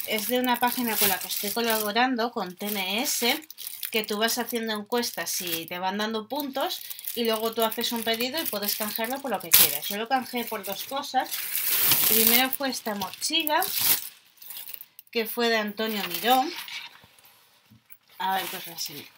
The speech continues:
es así por delante. Viene, viene un poquito arrugada, pero bueno, yo os la enseño. Viene así, veis aquí con su tarjetita de Antonio Mirón.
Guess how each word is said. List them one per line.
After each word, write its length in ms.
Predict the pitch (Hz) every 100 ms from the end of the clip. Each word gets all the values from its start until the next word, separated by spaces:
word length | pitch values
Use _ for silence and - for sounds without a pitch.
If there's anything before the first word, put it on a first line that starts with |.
| -
es 180 | 214 202
así 240 | 220 -
por 220 | 208 185 165
delante. 640 | 165 214 294 269 254 349 - - - - - - - -
Viene, 220 | 202 190 -
viene 240 | - 226
un 100 | 233
poquito 400 | 208 226 233 220
arrugada, 560 | 190 170 165 247 262 262 - -
pero 180 | 175
bueno, 280 | 180 180 151 - - - - - _ - -
yo 180 | - 233
os 80 | 214
la 80 | 226
enseño. 440 | 196 196 160 156 - - - - - - _
Viene 180 | - 196
así, 300 | 180 - 302
veis 240 | 339 202 202
aquí 220 | 196 202
con 180 | 202 196
su 180 | -
tarjetita 720 | 190 175 - 185 190 196 185
de 360 | 180 180 175 - _ -
Antonio 520 | 190 190 202 190 175
Mirón. 360 | 170 185 311